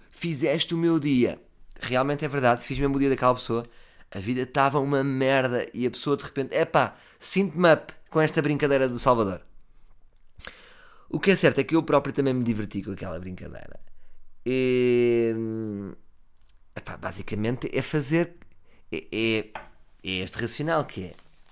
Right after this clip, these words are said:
aquele emprego de merda, não é? Que é comentar a vida das pessoas, tipo passadeira de vermelha. Epá, é tão fácil, não é?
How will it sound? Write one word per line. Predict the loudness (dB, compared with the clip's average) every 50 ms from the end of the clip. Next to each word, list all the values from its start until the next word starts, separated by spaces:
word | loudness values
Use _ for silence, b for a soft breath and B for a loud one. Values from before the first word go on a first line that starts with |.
| -20 -18
aquele | -12 -6 -4 0 0 0
emprego | 0 -2 -6 -8 -10 -10 -12 -14 _ -20 _ _ _ _ _ _ _ _ _
de | -14 -10 -8
merda, | -8 -8 -8 -8 -12 -16 -18 -14
não | -10 -8 -8
é? | -6 -8 -10 -14 _ _ b b b b b b b b b b
Que | -6 -4 -4
é | -4
comentar | -4 -4 -4 -4 -2 -2 -4 -4 -2
a |
vida | -2 -2 -2 -2
das | -4 -4
pessoas, | -6 -8 -10 -10 -8 -8 -10 -10 -12 -12
tipo | -14 -14 -10
passadeira | -10 -10 -8 -6 -4 -4 -4
de | -6 -8 -8
vermelha. | -8 -10 -10 -10 -12 -12 -16 -16 -18 _ _ _ _ _ _ _ _ _ _
Epá, | -20 -20 -20 -20 -20 -18
é | -18 -18
tão | -18 _ -14 -12 -12 -12
fácil, | -10 -6 -2 -2 -2 -2 -2 -4 -4 -4 -4
não | -2 -2 -2
é? | -4 -4 -8 -12